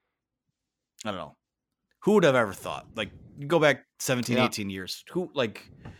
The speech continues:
Speaker 1: nine Super Bowls. Like, the Patriot, like, this is what's fascinating to me about the Patriots and what, what's gone on with them. Um, obviously, seventeen years apart between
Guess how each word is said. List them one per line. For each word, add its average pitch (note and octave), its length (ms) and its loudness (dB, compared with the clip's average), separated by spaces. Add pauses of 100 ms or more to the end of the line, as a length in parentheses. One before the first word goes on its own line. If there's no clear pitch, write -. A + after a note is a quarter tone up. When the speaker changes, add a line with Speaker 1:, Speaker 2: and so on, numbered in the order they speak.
(800)
Speaker 1:
nine C#3 520 0
Super G#2+ 360 -8
Bowls. D2 360 -14
Like, A2+ 300 -6
the C#3+ 80 -8
Patriot, B3 540 0
like, C#3 240 0 (760)
this - 220 4
is G3 80 -4
what's E3 220 -2
fascinating C3+ 480 0
to G#2 60 -6
me G#2 120 -4
about G2 240 -4
the - 60 -16
Patriots - 540 -4
and G2 100 -10
what, G#2 180 -4 (160)
what's A#2 200 -4
gone G#2 280 -4
on G2 100 -6
with F#2 140 -10
them. E2+ 300 -6 (200)
Um, F2 340 -12 (1000)
obviously, D3 600 6
seventeen C3+ 720 0
years A#2 260 0
apart A2 360 -2
between G2 480 -10